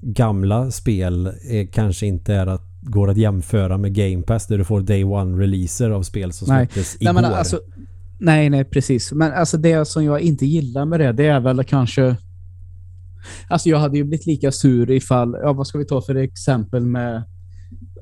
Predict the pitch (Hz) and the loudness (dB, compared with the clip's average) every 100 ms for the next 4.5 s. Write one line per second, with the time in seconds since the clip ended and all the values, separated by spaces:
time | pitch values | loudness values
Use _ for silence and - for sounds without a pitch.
0 | - 151 - - 160 151 117 101 - - | -2 2 2 0 0 2 0 -4 -8 -14
1 | - - - - - - - 143 131 123 | -18 -18 -18 -18 -18 -16 -2 0 2 0
2 | 120 120 120 120 143 156 151 143 131 139 | -2 -2 -2 0 2 4 4 0 0 2
3 | 139 160 143 - 110 - - - - - | 2 2 0 -4 -10 -10 -16 -20 -20 -18
4 | - - 110 117 | -10 0 2 2